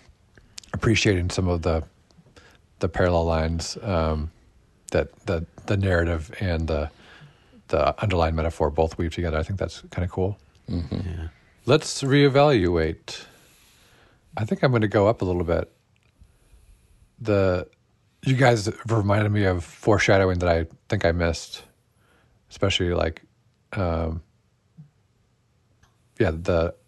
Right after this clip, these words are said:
Speaker 1: opening and closing scene, that, um,
Speaker 2: Mm-hmm.
Speaker 1: that symmetry works really well upon reflection. Um, I think I'm going up to an eight.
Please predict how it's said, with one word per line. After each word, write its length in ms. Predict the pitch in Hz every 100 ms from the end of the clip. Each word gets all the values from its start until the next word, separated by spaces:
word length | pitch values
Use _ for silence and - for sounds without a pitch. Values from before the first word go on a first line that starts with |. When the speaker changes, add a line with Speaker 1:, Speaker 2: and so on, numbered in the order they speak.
| -
Speaker 1:
opening 260 | 110 95 92
and 120 | 87
closing 360 | - 87 87 82
scene, 340 | - 82 78
that, 240 | 80 80 - _ _ _ _ _ _ _ -
um, 400 | 92 90 90 92
Speaker 2:
Mm-hmm. 420 | 98 95 87 98 107 - - - -
Speaker 1:
that 140 | 98 90
symmetry 360 | 101 95 95
works 240 | 87 87 101
really 160 | 90
well 320 | 87 87 85 - - - - - -
upon 240 | 113 107
reflection. 600 | 92 90 90 - - 90 92 - - - - -
Um, 520 | 92 87 85 85 87 _
I 60 | 131
think 120 | 175
I'm 60 | 160
going 320 | 156 147 147
up 120 | 143
to 120 | -
an 80 | 131
eight. 240 | 110 92